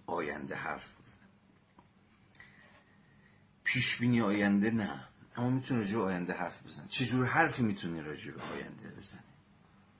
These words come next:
یه عده‌ای ممکنه بگن که خب به هر حال سناریوهای ممکن رو که می‌شه نوشت. الان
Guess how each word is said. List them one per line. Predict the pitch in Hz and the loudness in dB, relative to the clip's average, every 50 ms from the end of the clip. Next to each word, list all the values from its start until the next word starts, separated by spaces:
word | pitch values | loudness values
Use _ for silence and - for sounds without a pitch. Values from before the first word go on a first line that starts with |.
| - - - - - - - - - - - - - - - - - - | -20 -20 -20 -20 -20 -20 -20 -20 -20 -20 -20 -18 -18 -18 -20 -18 -10 -4
یه | - 135 | -2 -2
عده‌ای | 135 123 131 135 | 0 0 0 0
ممکنه | 131 127 117 107 98 123 120 | 2 2 0 0 -2 -4 -4
بگن | 117 117 120 113 113 110 110 | -2 -2 -2 -2 -2 -2 -4
که | 101 101 117 107 107 107 104 | -6 -4 -2 -2 -2 -2 -4
خب | - - 107 98 - - - - - - - - - - | -4 -4 -4 -4 -4 -10 -16 -18 -20 -20 -18 -14 -8 0
به | 92 | 2
هر | 87 87 87 | 4 4 4
حال | 87 98 104 107 | 2 0 0 -2
سناریوهای | 98 - - 110 95 92 92 87 85 90 90 95 117 | -2 -2 0 0 2 2 2 0 0 2 2 2 2
ممکن | 120 110 98 98 98 - 110 | 2 2 0 0 0 -2 -4
رو | 113 113 113 104 | -4 -4 -6 -6
که | - 117 | -6 -4
می‌شه | 113 120 117 110 113 87 | -4 -4 -4 -2 -4 -6
نوشت. | 78 76 76 76 - - - - | -6 -6 -8 -10 -10 -10 -8 -6
الان | 87 95 104 113 117 | -4 -2 -2 -2 -4